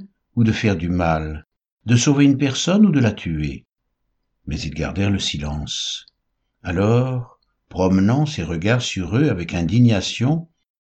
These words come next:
et en même temps affligé de l'endurcissement de leur cœur, il dit à l'homme, «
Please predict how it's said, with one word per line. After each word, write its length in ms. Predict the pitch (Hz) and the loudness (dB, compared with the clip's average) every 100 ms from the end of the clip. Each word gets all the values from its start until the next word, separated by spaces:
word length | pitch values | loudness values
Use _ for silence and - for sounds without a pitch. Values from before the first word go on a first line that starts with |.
| _ - | _ 0
et 100 | 101 | 2
en 60 | |
même 220 | 104 98 | 4 4
temps 140 | 110 104 | 2 2
affligé 760 | 104 - 110 123 123 131 180 | 2 0 4 6 6 4 2
de 80 | 131 | 0
l'endurcissement 680 | 90 87 92 - 95 104 110 | -2 -4 -4 -4 -4 -2 0
de 60 | |
leur 220 | 95 87 - | 0 -4 -4
cœur, 460 | 104 110 123 120 _ _ _ _ _ _ | -2 0 -2 -4 _ _ _ _ _ _
il 180 | 107 98 | -2 0
dit 160 | 98 95 | 0 0
à 100 | 87 | 0
l'homme, « 420 | 87 80 78 73 | 0 0 -2 -4